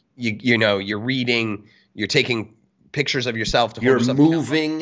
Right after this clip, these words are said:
Speaker 2: Your
Speaker 1: You're
Speaker 2: movement is
Speaker 1: moving.
Speaker 2: the key, right? This is a, the, the movement situation is a, is a disaster today, right?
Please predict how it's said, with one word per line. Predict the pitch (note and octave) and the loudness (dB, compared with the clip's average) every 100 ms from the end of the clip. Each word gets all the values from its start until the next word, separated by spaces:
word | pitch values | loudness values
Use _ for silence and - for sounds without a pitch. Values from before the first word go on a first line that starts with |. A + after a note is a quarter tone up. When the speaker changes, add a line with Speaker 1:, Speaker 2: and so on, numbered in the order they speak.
| D#3 | -6
Speaker 2:
Your | C3 B2+ | -6 -4
Speaker 1:
You're | A#2+ C#3 A#2+ | 0 2 2
Speaker 2:
movement | A#2 A#2 C#3 C#3 | 0 -2 0 0
is | C3+ | 2
Speaker 1:
moving. | B2+ | 0
Speaker 2:
the | B2 | -2
key, | B2+ C3+ C3 C3+ | -6 -6 -6 -8
right? | A2+ A#2 | -6 -6
This | B2+ C3 | -6 -6
is | A2+ | -8
a, | A2 | -14
the, | F#2+ G2+ | -18 -20
the | A2 | -12
movement | A2 B2+ A#2+ A#2 | -6 -6 -4 -8
situation | - B2 B2 A#2 A2 A2+ | -8 -10 -8 -10 -10 -16
is | G2+ | -18
a, | G2 _ | -20 _
is | A#2 G#2 | -20 -18
a | |
disaster | G2 G2+ G#2 - A2+ | -16 -10 -10 -8 -8
today, | F#2+ F#2 G#2 _ | -8 -10 -14 _
right? | F#2 F#2+ | -14 -12